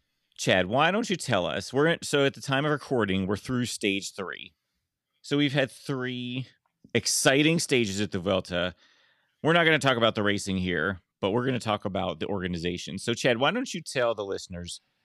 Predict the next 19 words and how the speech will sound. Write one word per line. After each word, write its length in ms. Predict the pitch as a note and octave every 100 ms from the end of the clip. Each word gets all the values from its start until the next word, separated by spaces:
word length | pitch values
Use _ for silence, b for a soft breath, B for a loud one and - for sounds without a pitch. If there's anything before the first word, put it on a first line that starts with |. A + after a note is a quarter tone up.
| -
if 140 | G#2+
they 120 | - A2
haven't 320 | G#2 G2 D#2+
watched 320 | F#2 F2+ -
it 40 |
already, 500 | F2+ F2 F2+ E2+ F2 _ _ _ _ _ -
what 360 | G#2+ A#2+ C#3
has 180 | C3+ C3+
been 200 | G#2 A#2
going 260 | G#2+ G2+ F#2+
on 180 | F#2 F2+
in 120 | F2
the 100 | F2
Vuelta 540 | F2 F2 F2 F2 F2
for 160 | - F#2
the 60 |
past 360 | F2+ F2+ E2+ -
three 180 | F2+ E2
days? 400 | C#2 - -